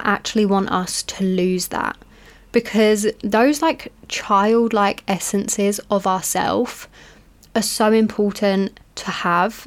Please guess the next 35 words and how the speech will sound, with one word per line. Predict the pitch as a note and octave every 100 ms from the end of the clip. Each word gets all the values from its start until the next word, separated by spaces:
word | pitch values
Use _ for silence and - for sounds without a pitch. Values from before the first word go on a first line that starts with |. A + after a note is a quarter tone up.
| -
They | G#3 G#3
bring | G#3 A3+ A#3+ A#3+
me | A3+ G#3+ G#3+
so | - - G3 G3+
much | G3+ -
happiness. | F#3+ - F3 F3 -
Whenever | G3+ G3+ A#3 A#3+ G#3+
I | G3 G3+ -
come | - - C#4+
back | C#4+ - - - -
to | - A3
my | G3 F#3+
Jellycats, | F#3 F3+ F3+ F#3+ G3 - - - - -
so | - - C4+
often | A#3 - - G3 -
when | - F3
I |
talk | - F3
about | - -
this | - -
topic, | - F3 A3
because | - B3 A#3+
I | C4+ D4+
have | C4+ A#3
a | G3+
Jellycat | F#3 F3+ F3 - F3+ -
collection. | F#3+ - - F#3+ F#3 - - -
If | -
you | B3
don't | C4+ G3+
know | G3
what | F3
Jellycats | - E3+ E3+ - -
are, | F#3+ F#3 A3+ - - - - - - -
how? | - G3+ F3+ F3